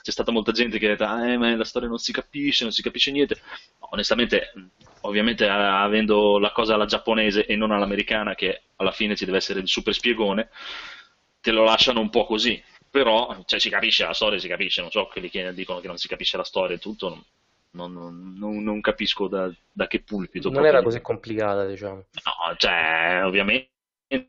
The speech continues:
Speaker 1: eh, non chiude tutti i cerchi che dicono che con questo D L C dove guidi lei si, si chiude un'altra parte narrativa, lascia delle porte aperte, qualcosa all'immaginazione, cose così, però, cioè, a grandi linee la storia si capisce, non, non c'è questo problema.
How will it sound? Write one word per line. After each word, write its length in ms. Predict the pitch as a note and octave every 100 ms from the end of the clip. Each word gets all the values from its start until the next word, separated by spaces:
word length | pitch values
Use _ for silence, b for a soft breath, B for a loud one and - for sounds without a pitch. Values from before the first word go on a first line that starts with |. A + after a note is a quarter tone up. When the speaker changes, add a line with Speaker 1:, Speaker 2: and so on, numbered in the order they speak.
| _
Speaker 1:
eh, 800 | - F#2+ F#2+ F#2 F#2 F#2+ F#2+ F#2+
non 220 | G2+ A#2
chiude 320 | A2 C3 B2
tutti 280 | A#2+ B2 -
i 40 | C#3
cerchi 380 | B2+ B2+ B2
che 100 | -
dicono 300 | G2 G#2 G#2
che 180 | G2 G2 -
con 120 | -
questo 240 | G2 G2+ G2
D 40 |
L 120 | G2 G2+
C 160 | -
dove 140 | F#2+ F2+
guidi 180 | F#2
lei 240 | F#2+ G2 F2+
si, 160 | -
si 180 | G2 -
chiude 580 | - F#2+ F#2 F2 E2 E2 -
un'altra 340 | F2+ F2 F#2+
parte 260 | F#2+ E2+ F2+
narrativa, 560 | E2+ A#2 - F2+ F#2+ B B B -
lascia 240 | G2 G#2
delle 220 | F#2+ F#2
porte 240 | G#2+ F#2+ G#2
aperte, 440 | G2 G2+ G#2 F#2+
qualcosa 380 | F#2 - F#2 F#2
all'immaginazione, 880 | F2+ F2+ G2 G2+ - F#2+ F#2 G2+ F2+
cose 200 | F2 F#2+
così, 240 | G#2 F2
però, 200 | - E2+ - _
cioè, 240 | - - F2
a 20 |
grandi 300 | F#2+ F#2 F2+
linee 220 | G#2 F#2+
la 80 | F#2
storia 280 | - F#2+ F2+
si 120 | F2+
capisce, 420 | - F#2 - D#2+
non, 220 | D#2+ D#2+ D#2+ _ b b b _
non 140 | F2+ E2+
c'è 120 | F#2+
questo 200 | F2+ F2
problema. 400 | F2 E2+ E2